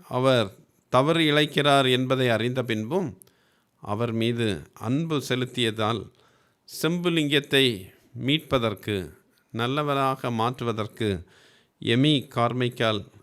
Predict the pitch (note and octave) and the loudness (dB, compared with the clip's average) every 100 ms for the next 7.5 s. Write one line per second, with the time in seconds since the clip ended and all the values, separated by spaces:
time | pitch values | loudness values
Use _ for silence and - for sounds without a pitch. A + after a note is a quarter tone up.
0 | - A2 A#2 A#2 A2 G#2 A2 A2+ D#2+ - | -8 -4 -2 0 0 0 0 0 -6 -8
1 | G2+ G2+ G2+ F#2+ F2 F2 D#2+ - _ _ | -6 -2 -2 -2 -2 -2 -6 -10 _ _
2 | _ _ _ _ _ _ _ - _ _ | _ _ _ _ _ _ _ -20 _ _
3 | - A#2 - B2 C3 C3+ C#3 C3+ C3 B2+ | -20 -10 0 4 6 6 6 4 4 2
4 | G#2 F2+ _ _ _ - A#2 C#3 D#3 D3+ | -2 -8 _ _ _ -10 -2 -2 0 2
5 | C#3+ C3+ A#2 F#2+ - _ - A2 A#2+ A2+ | 4 4 2 -2 -16 _ -4 0 2 2
6 | A2 G2+ D#2 - - - A2 C3+ C3+ - | 2 0 -2 -10 -20 -8 -4 -2 -2 -2
7 | G#2 G2+ G2 F#2 E2 | -2 -2 -2 -2 -4